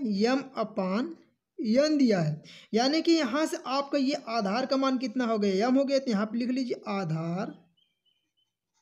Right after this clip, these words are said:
बराबर m, और ये कर्ण का मान हो गया, कर्ण का मान कितना हो गया फ्रेंड्स, आपका कर्ण का मान हो गया n।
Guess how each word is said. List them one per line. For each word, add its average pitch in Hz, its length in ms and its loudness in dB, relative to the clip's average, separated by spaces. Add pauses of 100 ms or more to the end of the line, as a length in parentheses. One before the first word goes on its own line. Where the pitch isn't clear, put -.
(500)
बराबर 190 560 0 (1040)
m, 196 300 2 (380)
और 269 120 4
ये 302 140 4 (160)
कर्ण 302 240 4
का 285 80 4
मान 240 220 4
हो 196 60 2
गया, 190 120 2
कर्ण 233 240 -2
का 262 100 -2
मान 269 220 0
कितना 277 240 -4
हो 269 120 0
गया 277 180 0
फ्रेंड्स, 285 360 -2
आपका 277 440 -2 (680)
कर्ण 240 180 0
का 254 140 0
मान 226 240 2
हो 226 60 2
गया 285 140 -2 (440)
n। 240 180 2